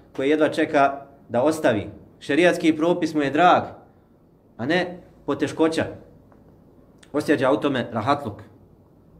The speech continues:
Ali kako da čovjek dođe do tog stepena? To je stepen odabranih Allahovih robova, koji ne može svako postići. Da bi čovjek postigao taj stepen, stepen da osjeti slast,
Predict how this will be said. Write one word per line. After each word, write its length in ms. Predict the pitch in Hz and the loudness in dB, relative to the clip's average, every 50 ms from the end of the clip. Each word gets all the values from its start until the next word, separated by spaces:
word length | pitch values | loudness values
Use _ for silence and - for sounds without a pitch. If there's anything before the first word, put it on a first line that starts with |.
| - - _ _ _ - - - - _ - - - - - - - - - | -20 -20 _ _ _ -20 -20 -20 -20 _ -20 -20 -20 -20 -20 -20 -20 -8 -2
Ali 220 | 123 135 139 135 | 0 0 2 2
kako 280 | - 214 220 220 202 185 | 4 4 4 4 2 0
da 120 | 170 160 | 0 -2
čovjek 280 | 165 190 190 185 156 151 | -2 -2 -2 -2 -2 -2
dođe 260 | 170 180 165 147 139 | -4 -4 -2 -4 -4
do 100 | 127 123 | -6 -6
tog 200 | 117 151 135 117 | -8 -8 -10 -8
stepena? 380 | - 135 120 - 95 85 80 80 - - - - - - - - - - - _ - - | -6 -8 -8 -8 -10 -12 -14 -18 -20 -20 -20 -20 -20 -20 -20 -20 -20 -20 -20 _ -18 -6
To 140 | - 139 147 | -2 0 0
je 60 | 139 | 0
stepen 520 | 131 - 175 175 175 160 147 135 120 107 104 - - - - - | 2 0 0 2 2 2 2 2 0 -2 -6 -10 -16 -20 -10 -4
odabranih 540 | - 160 170 160 143 143 143 139 135 123 123 | -2 0 2 2 2 2 0 0 0 -2 -4
Allahovih 380 | 123 123 131 131 123 117 113 | -2 0 0 0 0 0 -2
robova, 340 | 110 113 110 104 98 90 80 82 82 - - - - - _ _ _ - - - - | -2 -2 -4 -4 -6 -8 -10 -12 -16 -20 -20 -20 -20 -20 _ _ _ -20 -20 -20 -12
koji 160 | - - 113 | -8 -4 -2
ne 80 | 127 156 | -2 0
može 180 | 190 180 170 160 | 0 -2 -2 0
svako 260 | 165 165 143 - 120 | 0 0 0 0 -2
postići. 420 | - 120 107 - - - - - - - _ _ _ - - _ _ _ - - - - - - - - - - - - - - - - - - - - - | -4 -4 -6 -6 -10 -18 -20 -20 -20 -20 _ _ _ -20 -20 _ _ _ -20 -20 -20 -20 -20 -20 -20 -20 -20 -20 -20 -20 -20 -20 -20 -20 -20 -20 -20 -20 -6
Da 120 | - 127 135 | -4 0 2
bi 140 | 147 156 151 | 4 4 4
čovjek 340 | 208 220 214 202 - - | 4 4 4 4 2 4
postigao 480 | 180 220 233 233 - 202 156 160 151 147 | 4 4 4 4 2 0 2 4 4 4
taj 360 | 151 160 160 151 139 117 107 | 4 4 4 6 4 4 0
stepen, 460 | - - - 170 143 120 110 92 85 - - - - - _ _ | -4 -2 0 0 0 0 -4 -10 -12 -14 -18 -20 -20 -20 _ _
stepen 580 | - - - - 226 233 226 - 214 196 190 170 | -20 -8 -4 -2 -2 -2 -2 -2 -2 0 0 0
da 160 | 170 170 170 | 0 0 0
osjeti 560 | 202 214 208 - 202 190 180 - 190 175 160 | 0 -4 -2 -2 -2 -2 -2 -2 -2 -2 -2
slast, 560 | - - 170 175 175 160 147 139 - - - | 0 0 2 6 6 6 6 4 2 -2 -10